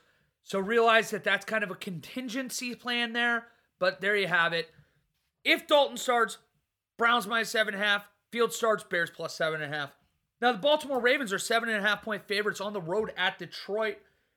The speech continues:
I'll keep this short and sweet. Detroit, they've hung tough, and man, they've had a brutal start to the year, the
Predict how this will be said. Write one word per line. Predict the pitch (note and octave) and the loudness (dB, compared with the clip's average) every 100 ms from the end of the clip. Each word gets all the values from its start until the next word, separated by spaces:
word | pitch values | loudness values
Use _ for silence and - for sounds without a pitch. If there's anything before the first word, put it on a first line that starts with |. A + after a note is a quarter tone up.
| _ _ | _ _
I'll | A#3 | 2
keep | A#3 B3 A3+ | 2 -2 -6
this | A3 G#3 | -6 -6
short | - A3+ E3+ | 0 0 0
and | E3+ | -8
sweet. | - A3+ A3+ - _ _ _ _ _ | -8 -4 -4 -6 _ _ _ _ _
Detroit, | A3 G#3+ - C4 C4 | -6 -6 0 0 0
they've | B3 B3 | -2 -4
hung | - B3 A3+ | -2 -4 -6
tough, | - G#3+ G#3 | -2 0 0
and | F#3 F3 | -6 -4
man, | A3 G3+ | -2 0
they've | A3 G#3 | -2 0
had | A#3+ | 0
a | F#3+ | 0
brutal | F#3 A3 G#3+ | -2 -4 -4
start | G#3+ A3 G#3+ | -4 -4 -4
to | F#3+ | -10
the | G3 | -4
year, | G3 E3+ | -4 -4
the | F3 | -6